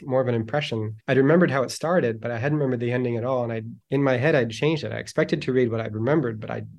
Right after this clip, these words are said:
was reading something totally different at the end. But I thought about my version a lot. And I thought, "That's worth doing, though. And if this is a sort of an unknown story, I would have more license to change it,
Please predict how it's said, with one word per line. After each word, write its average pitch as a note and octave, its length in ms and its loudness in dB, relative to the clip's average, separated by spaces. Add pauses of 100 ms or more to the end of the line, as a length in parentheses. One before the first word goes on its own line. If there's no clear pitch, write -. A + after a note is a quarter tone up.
was A#2 200 -4
reading C3 160 0
something C3 400 -4
totally E3+ 260 2
different D#3 280 0
at G#2+ 80 -10
the A#2 120 -8
end. A#2 240 -8 (160)
But C3+ 80 0
I B2+ 200 2 (240)
thought F#3+ 260 4
about B2 200 2
my B2 200 2
version A#2+ 360 0
a G#2+ 60 -4
lot. A2+ 300 -4
And A#2 100 -8
I A2+ 60 -6
thought, A#2 200 -8
"That's F#3+ 240 -4
worth A#3 280 0
doing, C#3 320 4
though. A#2 260 -6
And A#2+ 80 -2
if A2+ 80 -4
this D3 180 -8
is D3+ 120 -8
a C3+ 40 -12
sort D#3+ 180 0
of C#3+ 40 0
an C3+ 140 2
unknown C3 360 4
story, C3 520 0
I B2 80 0
would A#2+ 160 0
have A#2 180 0
more A#2+ 160 0
license A#2+ 460 -4
to - 120 -10
change A#2+ 400 -2
it, A2+ 180 -6